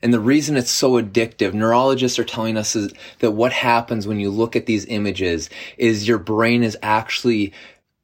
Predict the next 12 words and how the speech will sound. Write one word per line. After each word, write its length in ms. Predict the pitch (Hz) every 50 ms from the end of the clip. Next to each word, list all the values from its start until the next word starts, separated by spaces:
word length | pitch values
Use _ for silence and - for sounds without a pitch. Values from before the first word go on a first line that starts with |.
| _ _ _ - 127 - - _ -
is 260 | - 127 123 113 107
actually 360 | - 113 113 117 - - 113
hijacked 1200 | - - - - 127 123 123 120 123 117 101 101 113 104 92 85 71 67 - - _ - - - - _ _ _ _ _ _ _ _ _ _ _ _ _ - _ -
and 180 | - 123 120
your 100 | 120 120
body 500 | 104 104 123 117 120 127 131 131 120 110
is 160 | 120 113 104
just 320 | - - 131 120 117 - -
flooded 540 | - - - - - 131 131 135 127 131 113
with 160 | 113 117 -
this 180 | 113 107 -
dopamine. 760 | - - 113 110 113 113 - 110 98 90 82 76 73 71 71